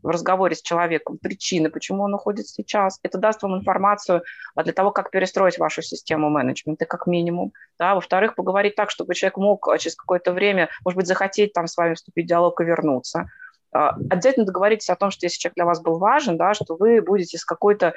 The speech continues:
эпизодичностью там, ну, созваниваться, интересоваться что-то его жизнью и как-то поддерживать этот контакт, да, чтобы потом иметь шансы дать человеку вам позвонить и вернуться. Ну, это уже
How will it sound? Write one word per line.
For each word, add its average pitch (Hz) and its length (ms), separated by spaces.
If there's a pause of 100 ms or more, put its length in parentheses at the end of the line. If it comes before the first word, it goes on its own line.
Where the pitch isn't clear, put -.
(240)
эпизодичностью 180 800
там, 151 160
ну, 180 80
созваниваться, 196 680
интересоваться 185 680
что-то - 260
его 160 200
жизнью 208 460
и - 20
как-то 151 440 (160)
поддерживать 185 640
этот - 200
контакт, 214 480
да, 202 180
чтобы 175 280
потом 202 300
иметь 170 160
шансы 180 400 (240)
дать 190 240
человеку 170 380
вам 156 160
позвонить 165 440
и 165 40
вернуться. 160 440
Ну, 240 100
это 202 120
уже 190 240